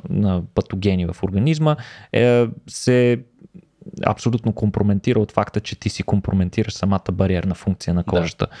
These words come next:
Speaker 2: да.
Speaker 1: търкайки си я толкова отчаяващо много и унищожавайки тотално повърхностната микрофлора, която се наблюдава по ръцете ни. А, сега, обсесивно-компулсивно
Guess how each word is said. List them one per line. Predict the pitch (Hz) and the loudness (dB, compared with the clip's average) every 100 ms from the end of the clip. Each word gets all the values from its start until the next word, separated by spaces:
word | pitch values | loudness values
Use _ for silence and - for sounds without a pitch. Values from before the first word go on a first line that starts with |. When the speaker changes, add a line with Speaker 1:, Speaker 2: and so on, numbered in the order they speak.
| - | -12
Speaker 2:
да. | 82 - | -8 0
Speaker 1:
търкайки | 104 - 87 95 | 0 0 -8 -8
си | - | -6
я | 95 | -6
толкова | - 90 - - 90 | -2 -4 -2 -2 0
отчаяващо | 90 - - - 92 87 - - | 0 -2 -4 -2 -2 -2 -6 -4
много | 92 85 90 113 - - | -2 2 0 0 -6 -4
и | 110 | 0
унищожавайки | 101 92 - 98 101 98 - | 0 -2 -2 0 0 -2 -6
тотално | 90 - 95 98 98 - | -8 -2 0 0 -2 -2
повърхностната | 110 101 - - 95 92 | -2 -2 -4 -4 -2 0
микрофлора, | 90 - - 98 90 | -2 -2 -2 0 0
която | 92 92 - | -2 -2 -2
се | 98 | -2
наблюдава | 87 90 92 92 | -2 0 -2 -4
по | - - | -4 -6
ръцете | - 110 - | -4 -6 -6
ни. | - _ - - - - - | -12 _ -20 -16 -16 -8 0
А, | 101 101 | 2 0
сега, | - 131 151 156 - _ _ _ _ _ - | -2 4 4 4 -4 _ _ _ _ _ -2
обсесивно-компулсивно | 117 - - 165 180 - 123 113 110 139 131 117 | -2 -6 -2 0 0 0 -2 0 0 0 0 -2